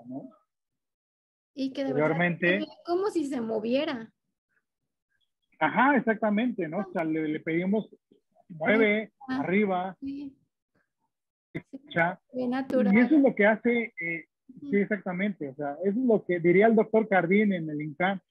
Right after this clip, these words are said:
Speaker 1: en los detalles está el diablo, ¿no? Y
Speaker 2: Ujú.
Speaker 1: esas cuestiones son las que dice uno, vale la pena, ¿no?
Speaker 2: Sí, qué
Speaker 1: A,
Speaker 2: bueno.
Speaker 1: a, a, arriesgarnos,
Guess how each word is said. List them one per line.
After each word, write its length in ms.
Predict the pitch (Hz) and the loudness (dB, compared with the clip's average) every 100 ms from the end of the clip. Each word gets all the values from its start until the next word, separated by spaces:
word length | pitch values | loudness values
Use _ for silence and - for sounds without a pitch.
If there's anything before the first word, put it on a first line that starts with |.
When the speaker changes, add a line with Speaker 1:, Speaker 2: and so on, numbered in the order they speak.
| _ _ _ _ | _ _ _ _
Speaker 1:
en 180 | 190 170 | -2 2
los 160 | 180 | 4
detalles 440 | 165 180 226 247 180 | 2 2 4 4 2
está 220 | 170 202 | 2 4
el 100 | 202 | 4
diablo, 500 | 175 180 196 147 123 | 6 4 4 -2 -6
¿no? 320 | 127 175 247 _ | -8 -8 -10 _
Y 240 | 185 165 170 | -8 0 0
Speaker 2:
Ujú. 60 | |
Speaker 1:
esas 220 | 196 233 - | 2 -2 -2
cuestiones 440 | 180 202 208 202 | -2 2 2 4
son 140 | 214 | 4
las 160 | 214 196 _ _ _ _ - | 4 2 _ _ _ _ -2
que 80 | 185 | 2
dice 220 | 190 196 | 4 4
uno, 340 | 202 175 143 _ _ _ _ _ _ 151 | 4 4 0 _ _ _ _ _ _ -2
vale 240 | 180 196 | 0 0
la 140 | 151 139 | -2 -4
pena, 340 | 180 190 139 - | -4 -4 -6 -14
¿no? 220 | - 254 _ _ | -16 -16 _ _
Speaker 2:
Sí, 760 | - 262 269 294 302 294 277 269 | -12 -8 -6 -8 -12 -12 -12 -4
qué 80 | - | -2
Speaker 1:
A, 80 | |
Speaker 2:
bueno. 160 | 151 151 | -2 -2
Speaker 1:
a, 240 | 147 147 - | -2 -2 -4
a, 180 | - 147 - | -4 -4 -2
arriesgarnos, 1000 | 156 156 170 151 170 190 202 175 139 | 0 4 2 4 4 6 4 2 -2